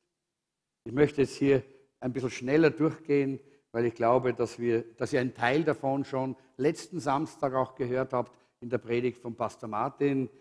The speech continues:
Er hat ä-, über ähnliche Themen auch gepredigt, so viel ich mitbekommen habe in der Predigtnachbesprechung meiner Live-Gruppe, weil wir konnten leider nicht da sein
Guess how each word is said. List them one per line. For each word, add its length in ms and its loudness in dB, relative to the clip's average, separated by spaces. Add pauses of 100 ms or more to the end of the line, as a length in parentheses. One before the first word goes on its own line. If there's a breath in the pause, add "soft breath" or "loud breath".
(220 soft breath)
Er 140 2
hat 260 0
ä-, 240 -6
über 300 0
ähnliche 480 -4
Themen 500 -4 (320 soft breath)
auch 240 0
gepredigt, 520 -2
so 100 -10
viel 340 -6
ich 300 -14 (360)
mitbekommen 760 2
habe 340 2
in 100 -6
der 80 -2
Predigtnachbesprechung 1200 -4 (200 loud breath)
meiner 400 0
Live-Gruppe, 680 0
weil 140 -2
wir 80 -4
konnten 320 -8
leider 240 -2
nicht 200 -12
da 160 0
sein 300 -6